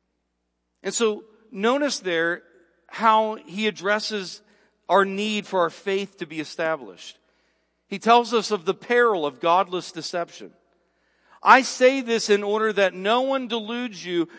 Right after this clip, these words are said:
with plausible arguments." Paul states the purpose. There is a real peril of godless deception. Let me say it this way. The real peril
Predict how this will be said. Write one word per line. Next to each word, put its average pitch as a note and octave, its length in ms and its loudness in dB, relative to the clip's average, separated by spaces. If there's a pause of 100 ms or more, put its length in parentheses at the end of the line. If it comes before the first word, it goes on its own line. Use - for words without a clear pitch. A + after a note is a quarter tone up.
(120)
with G3+ 280 0
plausible G#3+ 600 0
arguments." F#3+ 640 2
Paul B3 400 4 (220)
states - 540 0
the B3 100 0
purpose. B3 540 -4 (200)
There A#3+ 240 6
is G#3+ 140 0
a G#3 100 2
real B3+ 720 0
peril D#3 880 -4 (260)
of F3+ 280 2
godless A3+ 580 -2
deception. B3+ 640 -6 (140)
Let A#3 140 -2
me C#4+ 40 -6
say A3+ 220 0
it A3 80 -4
this C4+ 180 -8
way. F#3 300 -12 (1400)
The G#3 120 8
real C4+ 400 4
peril A3 640 -2